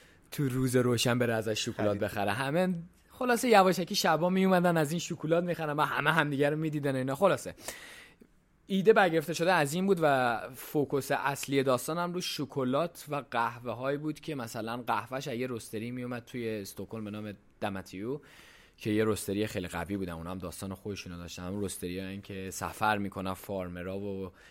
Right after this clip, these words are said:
Speaker 1: کشاورزا رو تو آفریقا و آمریکای جنوبی باشون در ارتباط مستقیمن، یعنی
Speaker 2: خفن، چقدر مستقیم و پیوره.
Speaker 1: آره، مستقیم می‌رن خودشون میارن، پروسه،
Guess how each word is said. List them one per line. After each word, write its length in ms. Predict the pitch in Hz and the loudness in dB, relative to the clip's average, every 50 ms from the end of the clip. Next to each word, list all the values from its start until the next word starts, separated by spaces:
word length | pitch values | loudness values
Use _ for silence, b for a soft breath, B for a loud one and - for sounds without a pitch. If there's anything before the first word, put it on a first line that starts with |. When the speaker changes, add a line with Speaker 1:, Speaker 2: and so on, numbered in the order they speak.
| B B | B B
Speaker 1:
کشاورزا 560 | - 110 95 - 101 92 92 92 92 90 101 98 | -8 -6 -6 -4 -4 -4 -2 -4 -4 -4 -4 -6
رو 100 | 101 95 | -8 -8
تو 240 | - 113 104 98 | -10 -10 -10 -8
آفریقا 500 | - - 98 - - 101 90 92 92 87 | -6 -6 -8 -6 -8 -10 -8 -8 -8 -8
و 20 | 87 | -6
آمریکای 400 | 92 92 92 92 - 95 92 87 | -4 -4 -4 -4 -4 -4 -8 -6
جنوبی 300 | 90 95 92 90 101 107 | -6 -6 -4 -4 -2 -2
باشون 240 | 104 101 - 117 107 | -2 -2 -4 -4 -6
در 80 | 92 | -6
ارتباط 340 | 90 85 - 90 87 87 - | -6 -6 -8 -10 -10 -8 -8
مستقیمن، 600 | 110 98 87 85 - - 85 85 101 92 78 80 | -8 -10 -10 -12 -10 -12 -10 -8 -8 -8 -8 -10
یعنی 260 | 85 82 85 92 92 92 | -10 -10 -8 -8 -10 -8
Speaker 2:
خفن، 360 | - 101 95 - 104 107 120 | -10 -12 -10 -10 -12 -12 -12
چقدر 320 | 117 - 127 131 - 151 | -8 -6 -6 -6 -4 -4
مستقیم 560 | 147 143 131 - - 120 117 113 127 135 147 | -4 -4 -4 -2 -2 -2 0 0 -4 -6 -4
و 80 | 151 156 | -6 -8
پیوره. 280 | 156 - 113 113 135 131 | -8 -6 0 2 4 6
Speaker 1:
آره، 380 | - - 131 123 113 107 107 | 6 8 8 8 8 8 6
مستقیم 500 | 104 120 123 - - 123 120 110 123 120 | 6 2 0 0 2 0 2 2 2 0
می‌رن 360 | 113 110 127 135 139 135 131 | 0 0 0 2 2 2 0
خودشون 500 | 123 - 139 131 135 131 - - 131 123 | 0 2 2 4 4 4 2 2 2 2
میارن، 480 | 123 127 127 127 127 123 127 123 120 113 | 0 0 0 0 2 2 2 2 0 0
پروسه، 760 | - - 127 113 107 - - 120 123 120 117 117 113 110 | -2 -2 -2 -2 -2 0 0 2 4 4 4 2 0 -2